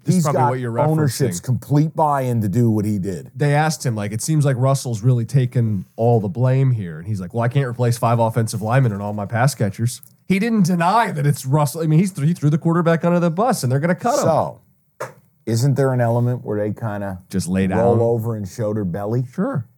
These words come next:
Speaker 2: And aren't,
Speaker 1: Chargers,
Speaker 2: aren't we
Speaker 1: extra
Speaker 2: te-,
Speaker 1: prep time, right?
Speaker 2: aren't we ten days off of the Chargers
Speaker 1: Yeah.
Speaker 2: playing really well against the Bills?
Speaker 1: Competitive,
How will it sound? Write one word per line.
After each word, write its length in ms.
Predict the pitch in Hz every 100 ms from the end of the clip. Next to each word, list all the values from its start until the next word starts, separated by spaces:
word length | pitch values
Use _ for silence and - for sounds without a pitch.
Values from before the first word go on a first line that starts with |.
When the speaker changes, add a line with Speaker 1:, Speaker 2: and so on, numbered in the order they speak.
| -
Speaker 2:
And 80 | 131
aren't, 140 | 143
Speaker 1:
Chargers, 440 | 147 156 131 - -
Speaker 2:
aren't 180 | 135 151
we 80 |
Speaker 1:
extra 240 | 156 131 139
Speaker 2:
te-, 60 |
Speaker 1:
prep 240 | - 127 -
time, 340 | 147 143 151
right? 60 | 123
Speaker 2:
aren't 120 | 165
we 120 | 127
ten 320 | 117 123 123
days 320 | 123 120 120 113
off 320 | 107 117 131
of 120 | 107
the 80 | 113
Chargers 400 | - 110 113 98
Speaker 1:
Yeah. 160 | 104 135
Speaker 2:
playing 240 | 131 127
really 260 | 127 127 131
well 260 | 117 110
against 320 | 127 123 120 139
the 60 |
Bills? 220 | 120 120 147
Speaker 1:
Competitive, 580 | 123 120 123 123 123